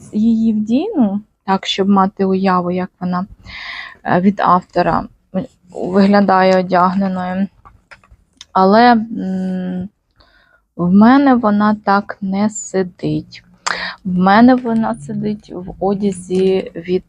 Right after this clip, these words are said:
е, Gods. Е, треба теж міряти, тому що, звісно, вона вища на три, навіть три-чотири сантиметри, дивлячись, яка Gods. От, е, тому треба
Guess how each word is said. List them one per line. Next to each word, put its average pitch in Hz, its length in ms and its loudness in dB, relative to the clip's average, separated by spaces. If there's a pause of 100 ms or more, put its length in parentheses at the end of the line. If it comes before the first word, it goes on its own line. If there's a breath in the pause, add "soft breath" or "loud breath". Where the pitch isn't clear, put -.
(100)
е, 170 320 -2
Gods. 147 500 -4 (640 loud breath)
Е, 185 240 2 (220)
треба 339 220 4
теж 196 280 0
міряти, 262 360 4
тому 202 180 -2
що, 202 140 -6
звісно, 190 360 -4
вона 185 340 0
вища 262 480 -4
на 208 460 0
три, 214 300 0
навіть 180 460 -6 (540)
три-чотири 208 520 0
сантиметри, - 720 -10
дивлячись, 185 640 -2
яка 175 200 -6
Gods. 233 360 -4 (800 loud breath)
От, 180 440 -10
е, 175 320 -2
тому 214 440 4
треба 185 420 -2